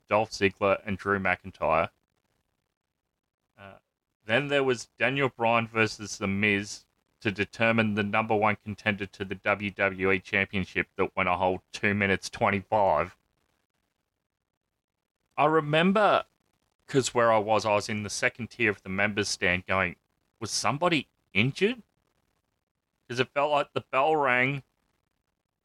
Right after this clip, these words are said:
I looked down, and then the bell rang again, and it was just like, "What happened?"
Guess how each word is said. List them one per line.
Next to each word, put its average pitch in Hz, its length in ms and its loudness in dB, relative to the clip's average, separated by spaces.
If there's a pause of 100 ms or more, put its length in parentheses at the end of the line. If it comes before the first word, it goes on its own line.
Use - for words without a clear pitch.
(500)
I 107 80 4
looked 139 340 0
down, 123 540 0 (300)
and 117 100 2
then 120 140 2
the 113 80 0
bell 113 280 0
rang 113 220 2
again, 104 380 0
and 95 120 0
it 101 60 0
was 95 160 -2
just - 220 -6
like, 90 140 2
"What 85 420 -4
happened?" 117 420 -2